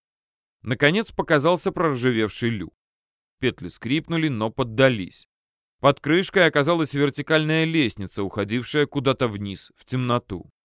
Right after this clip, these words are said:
Он спустился, медленно, надежно держась за холодные металлические прутья. Лестница была скользкой.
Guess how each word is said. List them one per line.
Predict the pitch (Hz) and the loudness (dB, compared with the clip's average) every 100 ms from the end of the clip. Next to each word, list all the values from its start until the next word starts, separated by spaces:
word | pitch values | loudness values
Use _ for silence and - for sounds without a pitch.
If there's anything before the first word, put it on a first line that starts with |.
| _ _ _ _ _ _ _ _ _ _ _ - | _ _ _ _ _ _ _ _ _ _ _ -2
Он | 160 214 | 0 0
спустился, | - 190 - 139 139 123 123 110 101 | -2 -6 -4 -2 0 0 -2 -6 -6
медленно, | 107 123 151 185 180 185 180 | -8 2 4 4 4 2 2
надежно | 170 135 165 156 165 | 0 2 2 2 0
держась | 143 135 143 160 | 0 2 2 0
за | 135 147 | 0 -2
холодные | 135 135 151 143 143 | 0 0 0 -2 -4
металлические | 139 135 131 123 127 - 131 | -2 0 -2 -4 -8 -6 -6
прутья. | 120 131 101 - - 87 | -4 -6 -6 -8 -14 -6
Лестница | 110 - 107 110 | -6 -6 -8 -6
была | 101 110 107 | -2 -2 -4
скользкой. | - 135 95 - - | -4 -6 -6 -10 -18